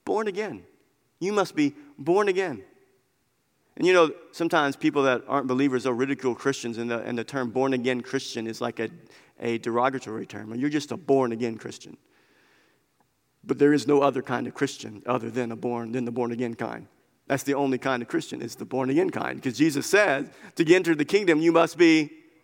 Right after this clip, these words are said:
we didn't come up with that term. The one we follow did. You gotta be born again. So, so, so Nicodemus comes at night,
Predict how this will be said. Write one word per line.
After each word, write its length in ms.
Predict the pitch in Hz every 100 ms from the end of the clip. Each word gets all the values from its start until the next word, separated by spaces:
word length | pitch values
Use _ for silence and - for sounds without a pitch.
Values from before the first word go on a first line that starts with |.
| _ _ _ _ -
we 140 | 151
didn't 160 | 311 392
come 160 | 165
up 80 | 143
with 80 | 135
that 160 | 131 127
term. 420 | 165 202 233 269 _ _ _ -
The 140 | 165
one 160 | 180 208
we 100 | 214
follow 340 | 220 262 262
did. 280 | 127 113 - - _ _ _ -
You 60 |
gotta 120 | 226 185
be 80 |
born 300 | 180 180 277
again. 400 | 392 294 381 - - _ _ _ _ _ _ _ _ _ _ _ _
So, 220 | - 180 -
so, 260 | - 185
so 280 | - 180 156 - -
Nicodemus 420 | 156 190 196 180
comes 240 | 185 175
at 80 | 165
night, 320 | 151 180 135